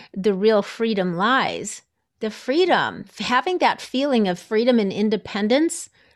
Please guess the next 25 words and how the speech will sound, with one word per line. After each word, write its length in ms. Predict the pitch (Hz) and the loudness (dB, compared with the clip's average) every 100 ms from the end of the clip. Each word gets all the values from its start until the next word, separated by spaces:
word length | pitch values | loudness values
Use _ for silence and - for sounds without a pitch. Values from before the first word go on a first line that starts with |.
| _ _ _ _ _ | _ _ _ _ _
which 460 | 214 226 220 - - - | 2 2 2 -2 -6 -6
I 120 | 233 | -6
think 300 | 226 262 262 247 | -4 -2 -4 -4
runs 540 | 185 196 190 214 - | 0 0 2 0 -2
through 640 | - 214 208 208 202 202 | -6 0 2 2 2 -2
the 140 | 180 185 | -6 -8
core 560 | - - 196 185 226 | -8 -2 2 2 2
of 400 | - 190 185 190 202 | 0 -2 -4 -8 -4
most 500 | 190 185 208 - - | -2 0 -2 -6 -10
people 460 | 214 214 226 240 | -8 -4 -2 -2
as 180 | 240 - | -4 -4
far 220 | 214 185 | 0 0
as 180 | 175 175 | 0 -2
what 240 | 180 190 | -4 -4
they 80 | 202 | -4
yearn 540 | 180 175 165 160 185 214 | -4 -4 -6 -4 -4 -6
for 500 | - 240 254 285 - _ _ - | -4 -2 -2 -4 -10 _ _ -8
is 260 | 180 180 - | -6 -6 -14
freedom 480 | - 202 208 226 226 | -8 -2 0 0 0
and 160 | 185 | -2
independence. 840 | - 185 190 208 202 214 262 269 - - - _ - | -6 -8 -8 -8 -6 -4 -6 -8 -16 -20 -20 _ -10
And 80 | 214 | -6
it 220 | 214 214 | -6 -6
starts 500 | - 214 196 208 - | -8 -2 -2 -2 -8
with, 540 | 190 196 180 180 - | -6 -4 -2 -2 -6